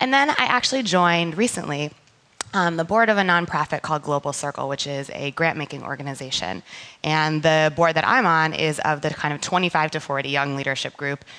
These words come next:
and we started from scratch. Um, and that's where I learned about, again, kind of applying the skills I, I had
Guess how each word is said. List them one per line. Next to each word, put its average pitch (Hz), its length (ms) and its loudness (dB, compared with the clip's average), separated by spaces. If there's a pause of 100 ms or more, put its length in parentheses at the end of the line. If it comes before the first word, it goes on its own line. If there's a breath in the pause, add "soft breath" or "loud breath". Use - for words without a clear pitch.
(180 loud breath)
and 196 80 4
we 226 60 4
started 185 300 2
from 147 160 -6
scratch. - 600 -4 (320 loud breath)
Um, 151 240 2
and 160 100 0
that's 175 240 2
where 165 80 2
I 151 140 4
learned 156 560 2
about, 143 520 0
again, 156 360 0
kind 151 160 -2
of 143 80 -4
applying 175 500 0
the 196 80 0
skills 147 340 -2
I, 139 360 0 (320 loud breath)
I 156 40 0
had 156 200 2